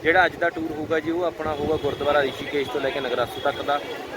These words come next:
ਰਾਹ ਦੇ ਵਿੱਚ ਜੋ ਵੀ ਆਉਣ ਵਾਲੀਆਂ, ਦੇਖਣ ਵਾਲੀਆਂ ਚੀਜ਼ਾਂ ਹੋਣਗੀਆਂ, ਸਾਰੀਆਂ ਦਿਖਾਵਾਂਗੇ।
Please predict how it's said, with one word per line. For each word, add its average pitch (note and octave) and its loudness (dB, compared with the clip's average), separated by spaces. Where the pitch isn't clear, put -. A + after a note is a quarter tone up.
ਰਾਹ C#3+ 8
ਦੇ F3+ 0
ਵਿੱਚ F3 -4
ਜੋ D#3 0
ਵੀ G3+ -2
ਆਉਣ E3+ -2
ਵਾਲੀਆਂ, D#3 0
ਦੇਖਣ C#3+ -6
ਵਾਲੀਆਂ C#3+ 2
ਚੀਜ਼ਾਂ C#3 -2
ਹੋਣਗੀਆਂ, D#3 -2
ਸਾਰੀਆਂ D3+ 6
ਦਿਖਾਵਾਂਗੇ। E3 -2